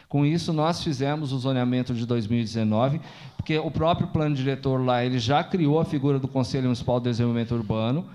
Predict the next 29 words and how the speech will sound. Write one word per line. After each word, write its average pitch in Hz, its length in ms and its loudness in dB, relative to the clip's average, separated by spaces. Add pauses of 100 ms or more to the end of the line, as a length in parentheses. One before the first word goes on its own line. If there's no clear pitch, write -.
(140)
pra 139 220 2
tratar 143 380 0
das 131 180 -4
matérias 120 560 0
do 131 160 0
zoneamento. 123 760 0 (320)
Então, 147 320 0
a 170 80 2
gente 160 280 -4
passou 156 460 0
a 143 40 2
lidar 131 460 -2
e 165 80 -2
atuar 147 420 0
com 156 200 2
o 202 60 -2
Conselho 180 420 0
Municipal 123 300 0
de 123 60 2
Desenvolvimento 120 340 0
Urbano, 120 360 0
para 147 180 0
o - 20 -10
qual 147 200 0
foi 151 160 -4
estabelecida 151 680 -2
uma 156 100 0
legislação 123 480 0
específica, 120 720 -4